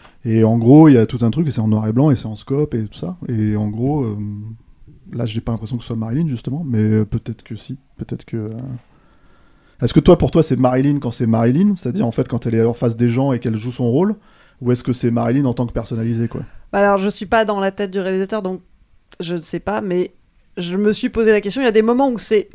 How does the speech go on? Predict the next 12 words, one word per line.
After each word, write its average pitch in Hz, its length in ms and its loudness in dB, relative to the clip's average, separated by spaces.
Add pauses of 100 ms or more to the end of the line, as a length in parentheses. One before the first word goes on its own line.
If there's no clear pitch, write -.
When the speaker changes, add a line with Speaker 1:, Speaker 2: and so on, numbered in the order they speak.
(120)
Speaker 2:
clairement 226 480 0
évident, 202 460 -4 (120)
euh, - 1080 -10
où 175 360 -6
oui, 196 200 0
elle 160 160 -2
incarne, 175 440 -4
euh, - 360 -8
cette - 240 -8
persona, 180 560 -4
et 156 60 -4
donc 165 200 -8